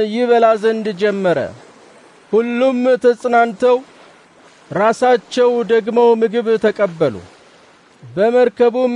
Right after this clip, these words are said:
ያለን ሁላችን ሁለት መቶ ሰባ ስድስት ነፍስ ነበርን። በልተውም በጠገቡ ጊዜ ስንዴውን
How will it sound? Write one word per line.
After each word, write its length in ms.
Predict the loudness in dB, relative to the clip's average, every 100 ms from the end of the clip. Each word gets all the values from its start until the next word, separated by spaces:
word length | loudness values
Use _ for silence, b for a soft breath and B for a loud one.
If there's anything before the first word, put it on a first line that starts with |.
| 2
ያለን 560 | 4 4 2 0 0 2
ሁላችን 720 | -2 -2 -2 -2 -2 -6 -6 -6 -16 -20 _ _ _ -16
ሁለት 380 | -8 -2 -2 -2 -4
መቶ 240 | -4 0 2 2
ሰባ 260 | 2 0 2 0
ስድስት 640 | 0 -6 -8 -10 -10 -10 -6 -2
ነፍስ 280 | -2 -2 -6 -4
ነበርን። 460 | -4 -2 -4 -4 -12 -20 -20 -20 -20 -20 -20 -20
በልተውም 760 | -8 0 0 0 0 2 2 0 0 2 4 2
በጠገቡ 640 | 0 0 -2 0 -2 -2 -4 -4
ጊዜ 220 | -6 -2 0 -2 -6 -20 _ _ _ -20 -20 -14
ስንዴውን 680 | -4 -2 0 2 2 2